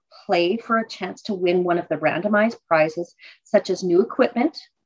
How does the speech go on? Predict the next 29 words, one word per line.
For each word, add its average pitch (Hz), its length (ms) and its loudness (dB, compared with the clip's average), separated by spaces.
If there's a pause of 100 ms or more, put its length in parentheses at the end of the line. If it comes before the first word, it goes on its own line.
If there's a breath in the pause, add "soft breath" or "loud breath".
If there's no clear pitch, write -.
(200)
or 170 320 8
a 165 100 4
new 180 460 0
outfit 196 500 -4
known 160 560 -2
as 156 220 -4
skins. - 640 -10 (380)
Crates 277 520 0
or 254 100 4
loot 269 260 2
boxes 180 480 -2
are 180 180 -4
typically 247 640 -4
a 185 80 -6 (160)
form 185 280 2
of - 140 -8
monetization, 143 1080 -6
with 165 180 -6 (200)
players 240 500 2 (420 soft breath)
either 185 320 4
buying 160 520 -4
boxes 156 480 -2
directly 160 680 -2 (180)
or 185 140 2
receiving 247 500 -2
the 320 80 2
boxes 196 440 -2
during 180 340 -2
play 147 500 -4